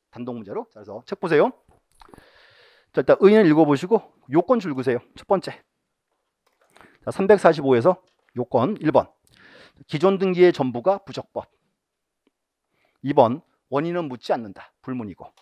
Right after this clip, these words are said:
삼 번에 이해관계인 삼자의 승낙서. 보세요. 삼, 삼 번에 일 번 줄 그어주세요. 자, 등기 말소에 관하여 이해관계인 삼자가 있을 때는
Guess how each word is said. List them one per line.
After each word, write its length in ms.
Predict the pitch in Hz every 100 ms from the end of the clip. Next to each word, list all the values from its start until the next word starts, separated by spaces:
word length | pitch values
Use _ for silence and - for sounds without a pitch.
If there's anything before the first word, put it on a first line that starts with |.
| _ _ _ _ _ _ _ _
삼 180 | _ -
번에 300 | 151 127 113 - _ _ _ _ _ -
이해관계인 420 | 170 185 175 170
삼자의 460 | - 214 190 98 80
승낙서. 580 | - 170 - - - _ _ _ _ _ _
보세요. 200 | 110 90
삼, 320 | - 180 175 - _
삼 200 | _ 196
번에 180 | 185 165
일 180 | 160 156
번 140 | 196
줄 160 | 185 143
그어주세요. 360 | 143 113 151 240 _ _ _ _ _ _ _ _ _ _ _
자, 100 | 131
등기 320 | - 165 180
말소에 380 | 208 190 180 160
관하여 440 | 131 117 101 78 _ _ _ _ _
이해관계인 500 | - 156 160 147 151
삼자가 320 | 147 135 143 143
있을 240 | - 135
때는 420 | 147 139 98 110